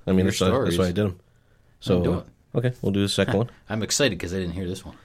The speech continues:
Speaker 1: You didn't, you did not hear this one. Okay, so here we go with the second story. Next, I'd like to tell you two stories.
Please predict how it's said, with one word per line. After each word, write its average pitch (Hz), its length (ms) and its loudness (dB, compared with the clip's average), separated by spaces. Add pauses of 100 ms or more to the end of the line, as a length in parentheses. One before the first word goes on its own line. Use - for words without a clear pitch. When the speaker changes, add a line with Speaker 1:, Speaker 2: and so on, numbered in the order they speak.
(100)
Speaker 1:
You 101 80 2
didn't, 92 160 0
you 101 80 -2
did 110 180 2
not 117 160 4
hear 101 160 -2
this - 140 -8
one. - 120 -10 (640)
Okay, - 240 -4
so - 120 -6
here 107 120 6
we 101 80 6
go 92 100 8
with 85 120 2
the - 80 -2
second - 240 -4
story. - 280 -8 (420)
Next, 135 380 2
I'd 127 100 4
like 110 160 4
to 92 80 -6
tell 98 140 2
you 87 100 2
two 90 220 0
stories. 85 460 -4